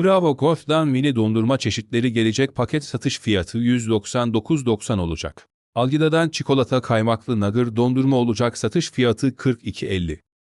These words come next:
Natimex'ten üçlü paketinde Antep fıstığı kremalı gofretler gelecek. Satış fiyatı elli beş lira. Eti'den üçlü avantajlı paketinde Hindistan cevizli kremalı yulaflı bisküviler gelecek. Satış fiyatı kırk dokuz lira.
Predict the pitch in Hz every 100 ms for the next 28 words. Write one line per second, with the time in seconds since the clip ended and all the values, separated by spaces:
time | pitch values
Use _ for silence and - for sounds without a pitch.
0 | - 123 143 170 160 - 160 151 117 104
1 | 165 147 123 139 139 135 143 131 120 151
2 | 143 143 - 135 143 135 135 131 127 131
3 | 113 - 107 104 120 123 117 120 120 127
4 | - 113 151 - 123 120 - - 123 131
5 | 123 120 - 95 78 69 _ _ _ -
6 | 160 156 165 - 120 - 180 151 143 139
7 | 135 135 180 - 135 151 143 139 127 117
8 | 123 117 - 123 120 123 123 113 160 156
9 | 143 127 131 151 113 107 - 143 117 -
10 | 110 110 113 104 107 117 127 - 120 170
11 | - - 120 110 156 143 - 123 - 101
12 | 113 90 82 78 73